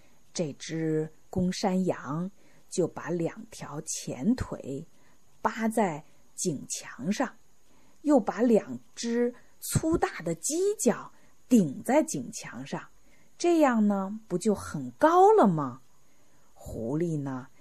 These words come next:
踩着它的后脚跳到它的背上，然后呢，又站到它那个粗粗的犄角上。这时候离井口就不远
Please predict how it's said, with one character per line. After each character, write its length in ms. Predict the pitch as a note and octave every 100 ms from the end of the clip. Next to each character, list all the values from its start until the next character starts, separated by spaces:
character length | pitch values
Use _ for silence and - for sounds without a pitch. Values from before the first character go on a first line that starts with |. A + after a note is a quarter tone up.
| - - -
踩 420 | - - - -
着 160 | - C3
它 320 | - - E3+
的 140 | E3
后 500 | D3 - D4 C4 E3
脚 640 | - - - - C3 C#3 - - - -
跳 380 | - - C#4 F3+
到 160 | - C#3
它 180 | - -
的 100 | A3+
背 540 | A3+ - F#4+ A4 D3+
上， 220 | C3+ - - - - - - -
然 300 | - C3 G3
后 320 | - F4+ D4+
呢， 320 | A3 G3 F#3+ - - -
又 260 | C#4 G#3+
站 400 | - G4 D4+ F#3+
到 200 | E3+ D3+
它 240 | - - G#3
那 160 | A3+
个 160 | G3+ F3
粗 320 | - - D#4+
粗 240 | D#4 E4+ D#4+
的 120 | G#3+
犄 220 | G3 - G4+ B4+ C5
角 200 | - -
上。 200 | - - - - - - - - - - -
这 220 | D4+ A#3+
时 200 | F3+ -
候 320 | D3+ D#3 C3+ - - - -
离 320 | D3 D#3+ F3+
井 380 | - E3 D#3 A3+
口 520 | - - - G2 - - -
就 160 | F#3+
不 260 | D#3+ C#4+ C4
远 220 | D#3 C#3+